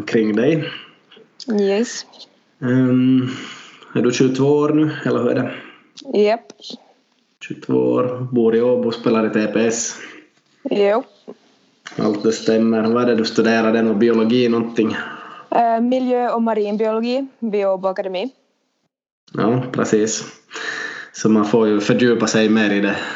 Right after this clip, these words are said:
Speaker 1: och de orden om man vill.
Speaker 2: <laughs> Ja.
Speaker 1: Ja. Men ni är ute i naturen en hel del och sen på universitetet, eller?
Speaker 2: Ja.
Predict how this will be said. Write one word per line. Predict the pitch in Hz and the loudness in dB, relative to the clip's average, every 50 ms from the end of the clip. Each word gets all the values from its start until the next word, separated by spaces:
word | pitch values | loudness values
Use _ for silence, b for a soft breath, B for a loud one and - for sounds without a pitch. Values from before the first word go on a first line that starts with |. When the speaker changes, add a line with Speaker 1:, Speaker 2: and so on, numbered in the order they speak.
| B B | B B
Speaker 1:
och | B 101 | B 2
de | 104 107 104 104 104 104 | 4 4 4 4 4 4
orden | 107 104 101 101 | 4 2 2 2
om | 101 101 | 2 2
man | 101 98 98 | 0 0 0
vill. | 98 101 98 101 - | 0 0 0 -2 -4
Speaker 2:
<laughs> | - - - - - - - - 254 269 285 269 277 262 240 - 226 226 - - 285 - - - - - - 277 233 - - | -6 -8 -8 -10 -10 -12 -8 -6 -6 -4 -2 -2 -2 -2 0 -2 -4 -4 -6 -10 -12 -4 0 0 0 0 0 -4 -6 -4 -2
Ja. | 196 196 196 196 190 196 196 226 226 - - - _ _ _ _ _ - | 0 2 2 2 2 2 0 -2 -6 -10 -16 -20 _ _ _ _ _ -8
Speaker 1:
Ja. | - 50 - - - - - - - - B B B B B B B B B B | -6 -6 -6 -6 -6 -8 -8 -10 -16 -18 B B B B B B B B B B
Men | B 117 123 123 | B 4 4 4
ni | 123 120 | 4 4
är | 120 117 | 4 4
ute | 117 107 - | 4 4 4
i | 113 | 2
naturen | 113 107 107 113 110 107 104 104 104 | 2 2 2 2 2 2 2 2 2
en | 98 101 | 2 2
hel | 101 104 104 101 | 2 2 2 2
del | 101 104 98 98 98 | 2 2 0 0 0
och | - | 0
sen | - 98 95 95 | 0 0 0 0
på | 92 98 98 - - - - | 0 0 -2 -2 -4 -6 -2
universitetet, | - 101 98 95 95 90 - - - - - 95 52 - - | 0 0 2 2 0 0 0 -2 -2 0 0 0 0 0 0
eller? | 57 57 55 - - - B B B B B B B B B _ _ | 0 0 -2 -2 -4 -6 B B B B B B B B B _ _
Speaker 2:
Ja. | - 233 226 214 - | -4 -2 0 0 -2